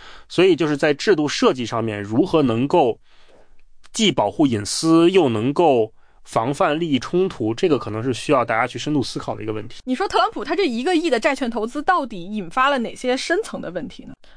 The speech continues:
Speaker 1: 就是这个事情其实揭示出来的是一个法律和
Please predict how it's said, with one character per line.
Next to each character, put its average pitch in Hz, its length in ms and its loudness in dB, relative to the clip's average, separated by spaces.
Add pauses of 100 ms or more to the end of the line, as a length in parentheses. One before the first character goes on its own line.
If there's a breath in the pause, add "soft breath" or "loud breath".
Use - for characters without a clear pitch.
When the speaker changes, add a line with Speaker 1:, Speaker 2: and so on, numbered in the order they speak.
(180 soft breath)
Speaker 1:
就 208 140 4
是 180 120 6
这 233 140 0
个 180 80 4
事 214 140 0
情 147 160 2
其 190 160 2
实 156 400 2 (320)
揭 214 240 2
示 175 160 0
出 - 160 -4
来 127 180 2
的 139 140 0
是 - 240 -2
一 123 140 0
个 147 160 4
法 107 400 -2
律 135 340 2
和 127 500 2